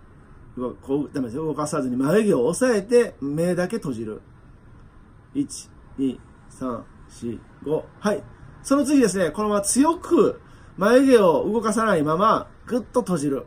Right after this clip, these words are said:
これ難しいですよ。一、二、三、四、五。はい。これをですね、えー、五セットしてください。五セット。えーとですね、五セット。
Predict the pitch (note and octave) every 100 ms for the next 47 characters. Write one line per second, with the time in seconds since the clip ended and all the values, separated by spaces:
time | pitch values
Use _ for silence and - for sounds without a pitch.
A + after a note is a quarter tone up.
0 | - - F3+ G#3 G#3 G#3+ F#3+ E3 D3+ -
1 | - - - D#3 - - - - - E3+
2 | E3 - - - - F#3+ E3 - - -
3 | - C#4 - - - - - C#3+ - -
4 | - - - - - - B3+ - - E4+
5 | F#4 E4 D4+ F#3 D#3+ A#2 - - - G#3+
6 | G#3+ G3+ F#3+ F#3 F3 E3 D#3+ D#3 D3+ C#3+
7 | C3 E3+ A#3+ C4 C4+ G#3 D3+ C#3 B2 A#2+
8 | G#2+ C3+ D3 - - - - - - -
9 | - - C#3+ C#3 B2+ A#2+ A#2 B2+ B2 A2
10 | - - - - - - - - D3 D3+
11 | D3+ - -